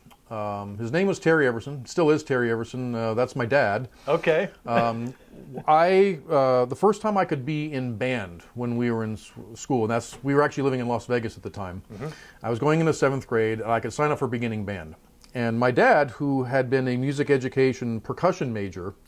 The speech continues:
Speaker 1: uh, at the Ohio State University,
Speaker 2: Mm-hmm.
Speaker 1: um, uh, knew, he had taken brass class, so he knew how to play the trumpet, basically.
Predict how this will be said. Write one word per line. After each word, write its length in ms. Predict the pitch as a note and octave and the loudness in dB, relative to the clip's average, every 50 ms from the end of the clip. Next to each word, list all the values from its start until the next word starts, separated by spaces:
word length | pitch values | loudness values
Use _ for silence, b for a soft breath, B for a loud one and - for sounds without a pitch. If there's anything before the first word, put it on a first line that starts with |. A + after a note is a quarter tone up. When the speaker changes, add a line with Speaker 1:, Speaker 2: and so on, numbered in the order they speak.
| - _ - | -20 _ -14
Speaker 1:
uh, 260 | G#2+ G2+ G2 F#2+ F#2 | -12 -10 -10 -10 -8
at 240 | G2 A2+ A2 A2 - - _ - _ _ _ - | -6 -4 -6 -6 -6 -12 _ -20 _ _ _ -4
the 100 | B2 A#2 | -2 0
Ohio 200 | G2 A2+ A#2 A2 | 0 2 0 0
State 220 | - - B2+ A2 | 0 -2 -2 -2
University, 520 | G#2+ G#2+ G#2+ G#2 G#2+ G2 - F2 F2+ A#2 - B B B | -2 -4 -2 -4 -4 -4 -6 -8 -10 -12 -12 B B B
Speaker 2:
Mm-hmm. 520 | A#2+ A2 B2+ D#3+ F3+ E3+ - - - D3+ | -10 -8 -6 -6 -6 -8 -10 -8 -2 2
Speaker 1:
um, 640 | C#3 C3+ C3 C3 C3 C3 C3 B2+ B2+ B2+ B2+ B2 A#2+ - - _ _ _ - | 2 4 4 4 2 0 -2 -4 -4 -4 -6 -6 -8 -12 -18 _ _ _ -12
uh, 340 | - A#2+ A2+ - - - - - - - _ _ _ _ _ _ | -10 -10 -10 -10 -10 -14 -16 -18 -20 -20 _ _ _ _ _ _
knew, 640 | - D#3 C#3 C#3 D3 E3 F#3 F#3 F#3 F3+ F3+ F3 E3+ | -2 0 2 4 4 6 4 4 4 2 2 2 2
he 100 | C#3+ F3+ | 4 4
had 100 | F#3 E3 | 4 4
taken 220 | - G#3+ F#3+ F#3+ D#3+ | 4 4 2 2 2
brass 240 | D#3 E3 E3 D3+ - | 2 2 2 0 -2
class, 400 | - G#2+ F2 - - - - - _ B B B B B | -6 -8 -8 -8 -12 -18 -20 -20 _ B B B B B
so 140 | - - E3+ | -2 2 4
he 120 | D#3+ E3 F3 | 4 6 6
knew 200 | F3 F#3 F#3+ D#3+ | 4 4 4 6
how 160 | D#3+ D#3+ D#3+ | 6 6 4
to 80 | D3 | 4
play 240 | B2 - - C#3+ C3+ | 0 0 0 2 2
the 80 | A#2+ A2 | 2 2
trumpet, 340 | - C#3+ C3+ A2+ A#2 A2 G2+ - - _ C#3+ A#2+ G2+ | 0 0 0 0 0 -4 -4 -8 -12 _ -12 -4 0
basically. 600 | B2+ C3 A#2+ - - A2+ - G2 F2+ G2 A#2 | 2 2 2 0 -2 -6 -6 -8 -8 -8 -10